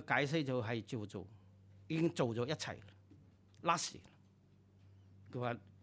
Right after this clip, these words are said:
呢次耶穌嚟十字架，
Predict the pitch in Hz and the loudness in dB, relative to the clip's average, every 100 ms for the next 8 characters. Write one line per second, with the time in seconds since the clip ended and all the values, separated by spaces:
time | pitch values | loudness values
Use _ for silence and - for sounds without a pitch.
0 | - - - - - 143 175 220 - - | -20 -20 -20 -20 -10 0 2 4 0 -2
1 | 139 110 - - - - - - - - | -2 -2 -8 -20 -20 -20 -20 -20 -20 -20
2 | - - - 120 131 127 120 165 170 - | -20 -20 0 4 6 6 6 4 4 -2
3 | - - - - - - - - - _ | -20 -20 -20 -20 -20 -20 -20 -20 -20 _
4 | - 123 123 120 - 131 147 123 131 117 | 0 4 4 4 4 4 2 0 0 0